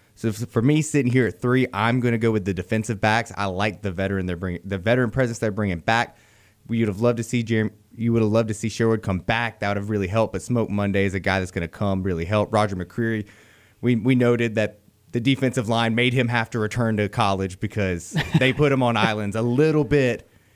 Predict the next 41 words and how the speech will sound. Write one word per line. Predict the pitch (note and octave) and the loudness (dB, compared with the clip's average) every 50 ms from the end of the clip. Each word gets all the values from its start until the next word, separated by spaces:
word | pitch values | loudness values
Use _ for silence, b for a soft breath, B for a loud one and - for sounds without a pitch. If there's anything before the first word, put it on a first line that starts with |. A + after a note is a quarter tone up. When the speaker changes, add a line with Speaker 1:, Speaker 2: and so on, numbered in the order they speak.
| b b _ | b b _
Speaker 1:
too | - - F#3 G3 F3+ | 2 4 4 4 6
long | F3 D#3 D3 C#3+ C#3+ - | 6 4 6 6 6 4
Speaker 2:
They | E3 | 4
just | E3+ - | 4 4
had | - - | 4 4
to | B2+ A#2+ | 4 4
be | - G#3+ | 4 4
in | - A2+ | 4 2
Speaker 1:
sometime. | G#2+ G2 | 2 2
Speaker 2:
coverage | F3 F#3 A3+ G#3 F#3 D#3 - - | 2 2 2 2 2 0 0 -4
for | - - C#3 | -10 -14 -12
too | - - - F3+ G#3 A3+ A#3+ G#3+ | -10 -2 2 4 4 4 4 2
long. | E3 C#3+ D3 D#3+ G3 B3 C4 F#3+ C#3 - - | 0 0 0 2 2 2 2 0 -2 -2 -2
Speaker 1:
And | - B2 | 0 2
that's | C3 C#3+ D3+ B2 | 2 2 0 0
not | C#3+ E3 D#3+ D#3 D#3+ | -2 0 0 0 0
a | D3 | 0
knock | C#3 D3 D3 D#3+ D#3 - | 0 0 0 -2 -4 -6
against | C#3 C#3 D3+ C#3+ C3+ | -6 -4 -4 -2 -2
the | C3+ | -4
defensive | B2 A#2+ - D#3 E3+ E3+ - D3+ | -4 -2 -2 -2 -2 -2 -2 -2
back, | C3 B2+ A#2 A#2 A#2 | 0 2 2 2 0
'cause | - B2+ - - - | -2 -6 -8 -8 -14
the | - - A2+ A#2+ B2 A#2+ | -20 -6 -2 0 2 2
defensive | A2 A2+ G#2 C3 D#3 - - A#2 | 2 0 0 0 -2 -2 -2 -2
backfield, | - C#3+ F#3 - C#3+ A#2 | -2 -2 -2 -2 -2 -2
I | G#2+ G#2+ | -2 -2
think | - D#3+ D3 - | -2 -4 0 2
they | C#3 | 2
are | A#2+ G2 | 2 2
so | - - - - D3 C3 C3+ D3+ D#3 D3+ - | 0 -4 -2 0 2 4 4 2 2 0 -2
incredibly | - A2+ A2 - - - D#3 D3+ C#3+ A#2 A2+ A2 F#2+ | -2 -4 -4 -4 -2 0 0 2 2 0 -2 -2 -4
talented. | - - - - G#2 G#2+ B2 C#3 C#3+ C#3+ - E3+ F3 E3 b b b b b b b b b | -4 -4 -4 -4 -2 -2 -4 -6 -8 -8 -8 -8 -8 -8 b b b b b b b b b
It's | - B2+ B2+ - | -2 -2 -2 0
just | C#3+ C3 A#2 - - | 0 -2 -2 -2 -2
sometimes | D3 D#3+ E3 D#3 - C3+ C#3 D#3 D3 A#2 G2+ F#2+ F#2 | -2 -2 -2 -2 -2 0 0 2 2 0 -2 -2 -2
they | G#2 B2 C#3 D3 | 0 0 0 2
got | D3+ D3 B2 G2+ G2 | 2 0 0 0 0
left | G#2+ A#2 C3 C3 - | 0 0 0 2 0
out | A#2 G#2+ G2 - | 0 0 0 0
there | - G2+ F2+ E2+ E2 b | 0 0 0 0 -2 b